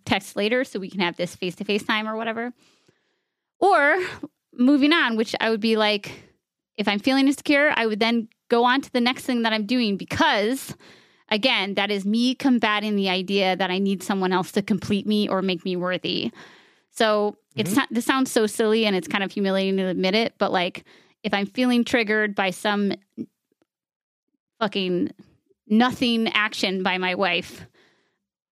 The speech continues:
Speaker 1: a lot of times I'll, like, go to the different room and start reading or, like, play on my phone or start a television show or fold laundry or something because my codependent, anxious ass, like,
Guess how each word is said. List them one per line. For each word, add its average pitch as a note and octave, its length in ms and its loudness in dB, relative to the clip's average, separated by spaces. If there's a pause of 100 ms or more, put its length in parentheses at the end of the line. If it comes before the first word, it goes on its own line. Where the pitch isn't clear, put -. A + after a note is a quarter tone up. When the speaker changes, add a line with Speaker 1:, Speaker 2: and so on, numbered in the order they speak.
(100)
Speaker 1:
a A3 80 2
lot A#3 140 2
of C#4 80 2
times A3 260 2
I'll, G#3 120 0
like, G3 220 0 (220)
go A3 120 4
to A3+ 100 6
the A3+ 80 0
different G#3 360 0
room A3 520 2
and G3+ 140 0
start G3+ 240 0
reading G3 440 0
or, F#3+ 160 -2
like, F#3 260 -2
play F#3 180 0
on F#3 60 0
my F#3+ 100 0
phone G3+ 500 -2 (420)
or G3 500 0 (340)
start - 640 -4 (100)
a G#3+ 80 -2
television G#3+ 460 2
show - 500 -2
or F#3+ 440 0 (400)
fold G#3+ 280 0
laundry A#3 380 2
or F#3 60 -4
something F#3+ 400 -2
because G3+ 600 0 (680)
my A3+ 300 2
codependent, G#3+ 600 0
anxious G3+ 320 -2
ass, G3 360 -2
like, F#3 300 -4